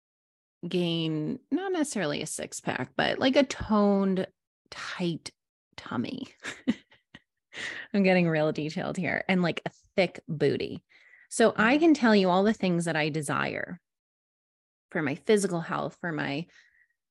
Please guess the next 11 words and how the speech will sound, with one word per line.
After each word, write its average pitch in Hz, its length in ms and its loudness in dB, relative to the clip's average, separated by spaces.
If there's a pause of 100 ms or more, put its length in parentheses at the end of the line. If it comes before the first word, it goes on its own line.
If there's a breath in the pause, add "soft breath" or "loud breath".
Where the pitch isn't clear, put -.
(460)
financial 185 480 2
health, 151 420 -2
for 165 120 -2
my 147 420 -2
emotional 175 580 0
health. 147 420 -4
I 156 80 -2
want 156 300 -4
to 156 560 -4
feel 160 680 -4
so 165 540 -2